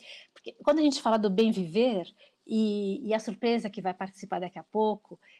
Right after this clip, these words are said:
e eu e outras pessoas, nós tivemos a oportunidade de, na nossa última brincada,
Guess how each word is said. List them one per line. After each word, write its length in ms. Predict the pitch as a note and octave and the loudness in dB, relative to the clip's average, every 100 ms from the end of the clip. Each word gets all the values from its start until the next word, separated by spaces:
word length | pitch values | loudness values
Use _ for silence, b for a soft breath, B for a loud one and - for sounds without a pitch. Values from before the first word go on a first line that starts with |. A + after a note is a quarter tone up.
| b _ _ | b _ _
e 280 | G3 F#3+ G3+ | -6 -2 0
eu 220 | A3 G#3 | 2 2
e 100 | G3 | 2
outras 280 | F#3+ F#3+ - | 0 -6 -10
pessoas, 420 | E3+ - A3 G#3+ | -10 -4 -4 -2
nós 140 | G3 | -6
tivemos 240 | - G3 G3 | -6 -6 -4
a 20 | |
oportunidade 640 | F#3+ F#3 F#3+ F#3 F3+ F#3 F3+ | -8 -10 -8 -4 -2 -2 -4
de, 120 | F#3+ | -6
na 160 | F#3 | -6
nossa 240 | F3+ F3+ F3+ | -8 -6 -6
última 340 | F#3+ - F#3 | -6 -6 -8
brincada, 600 | F3 F3+ - F3+ F3 E3 | -8 -8 -4 -4 -4 -6